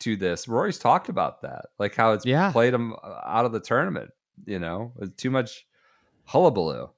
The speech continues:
Speaker 1: too much buzz around the group, the Tiger thing. I think Shane
Speaker 2: Spieth
Speaker 1: Bacon
Speaker 2: can get in his head, too.
Speaker 1: Bacon, Bacon tweeted the quote about how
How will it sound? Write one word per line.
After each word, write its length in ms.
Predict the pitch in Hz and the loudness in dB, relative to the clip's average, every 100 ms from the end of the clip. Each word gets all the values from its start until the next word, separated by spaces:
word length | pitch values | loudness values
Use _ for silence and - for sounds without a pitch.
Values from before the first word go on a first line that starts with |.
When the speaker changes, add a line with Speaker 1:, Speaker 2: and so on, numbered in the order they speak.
| _ | _
Speaker 1:
too 180 | - 135 | 0 2
much 320 | 135 123 - - _ _ | 2 -2 -8 -20 _ _
buzz 360 | 110 160 123 85 | 4 6 4 2
around 260 | 90 104 | 0 2
the 80 | 107 | 0
group, 480 | 85 92 156 76 - | -2 -2 0 -2 -6
the 140 | 92 | -8
Tiger 440 | 87 - 123 151 110 | -4 2 2 2 0
thing. 300 | - 76 73 | -2 -6 -2
I 80 | 104 | 0
think 260 | 147 123 - - - - | 0 -2 -14 -20 -20 -20
Shane 300 | - 143 135 | -2 2 4
Speaker 2:
Spieth 60 | 127 120 208 | 6 6 8
Speaker 1:
Bacon 120 | 131 | 6
Speaker 2:
can 160 | 101 220 | 6 8
get 180 | 202 196 | 8 6
in 120 | 190 | 6
his 200 | 180 160 | 4 6
head, 300 | 170 170 160 | 6 6 4
too. 360 | - 196 147 95 _ _ _ _ _ - | 0 2 0 -2 _ _ _ _ _ 2
Speaker 1:
Bacon, 360 | 135 156 - - - _ _ _ _ _ _ _ - _ | 4 4 0 -14 -20 _ _ _ _ _ _ _ -20 _
Bacon 320 | 143 170 185 | 4 4 2
tweeted 220 | 147 170 143 | 0 0 0
the 60 | |
quote 240 | 135 151 143 | 2 2 4
about 180 | 135 | 4
how 220 | 131 123 | 6 4